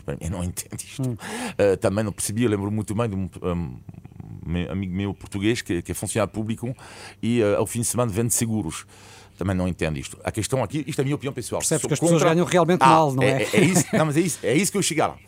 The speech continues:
Speaker 1: Não, exatamente. A minha opinião pessoal é que eu não percebo que alguém, um médico que trabalha dez horas, está esgotado,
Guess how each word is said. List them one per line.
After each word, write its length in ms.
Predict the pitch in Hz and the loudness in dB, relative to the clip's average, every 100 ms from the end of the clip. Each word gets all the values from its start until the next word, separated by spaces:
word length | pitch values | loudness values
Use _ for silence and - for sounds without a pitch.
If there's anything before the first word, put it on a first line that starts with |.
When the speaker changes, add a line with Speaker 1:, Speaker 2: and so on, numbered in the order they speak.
| - | -6
Speaker 1:
Não, 120 | 123 | -4
exatamente. 500 | 113 123 151 170 123 - - - | -2 0 0 0 -2 -6 -14 -2
A 60 | |
minha 100 | 143 | 0
opinião 240 | 190 170 - | 2 0 2
pessoal 480 | 156 - 175 196 - | -2 2 4 4 2
é 100 | 127 | -2
que 140 | - | 0
eu 80 | 143 - | -4 -2
não 140 | 127 | -6
percebo 320 | - - 165 | -4 -2 0
que 60 | 143 | 0
alguém, 260 | 113 107 | 0 -2
um 80 | 131 | -2
médico 280 | 113 127 98 | 0 -2 -4
que 40 | - | -6
trabalha 220 | 90 90 | -4 0
dez 220 | 113 101 | 0 0
horas, 160 | 120 95 | -2 -2
está 80 | 87 | -6
esgotado, 560 | 85 117 127 123 151 | -4 0 2 2 0